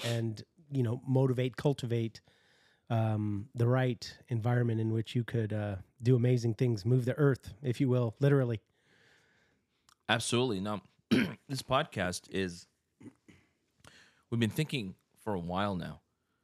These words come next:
Speaker 2: to write about a, or discuss a topic that's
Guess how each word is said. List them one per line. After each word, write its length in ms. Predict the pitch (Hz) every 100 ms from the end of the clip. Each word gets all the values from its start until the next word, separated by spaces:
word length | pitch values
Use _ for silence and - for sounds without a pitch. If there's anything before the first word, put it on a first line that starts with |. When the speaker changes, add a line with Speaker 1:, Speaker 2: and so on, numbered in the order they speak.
| _ _ _ _ -
Speaker 2:
to 260 | 107 92 -
write 260 | 110 110
about 240 | 98 98 85
a, 220 | 85 78 _ _
or 260 | 92 85 - -
discuss 420 | 92 98 - 110
a 40 | 98
topic 440 | - 110 - -
that's 460 | 87 90 - -